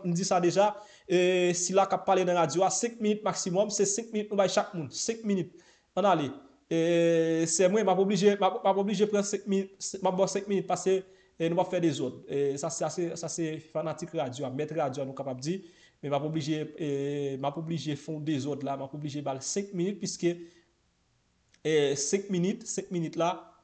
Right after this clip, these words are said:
n'a pas obligé de baller. Ok? Pas de route, pas bois. On va faire ça rapide et on va un message là, non? On va un message là, tiens droit. Nous va un message là. Ou nous va un message là. T'as pas un problème, on va un message là.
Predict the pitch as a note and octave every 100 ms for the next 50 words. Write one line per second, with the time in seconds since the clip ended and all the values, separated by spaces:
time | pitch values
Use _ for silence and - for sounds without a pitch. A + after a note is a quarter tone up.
0 | D3 D3+ D#3 C#3+ D3 C3+ B2 A#2 - _
1 | _ - C3 E3+ F3 - D3 D3+ C3+ C3+
2 | B2 C3+ E3 - _ _ C#3 - D3+ C#3+
3 | C3 B2+ F3+ E3+ D3 C3 C#3+ C#3 C3+ -
4 | A#2 A#2 D3+ - _ B2+ C3+ B2+ - B2
5 | - C3 A#2+ A#2 _ _ _ _ _ _
6 | _ - D3 E3 D#3+ D#3 C3+ B2+ A2+ -
7 | - _ _ B2 C3 C#3+ C#3+ C#3 C3 D#3+
8 | C#3 - F3+ G#3+ - D3+ - A3+ A3+ E3+
9 | F3+ F3 D#3+ E3 D#3+ D#3 - C3+ C3+ F3+
10 | -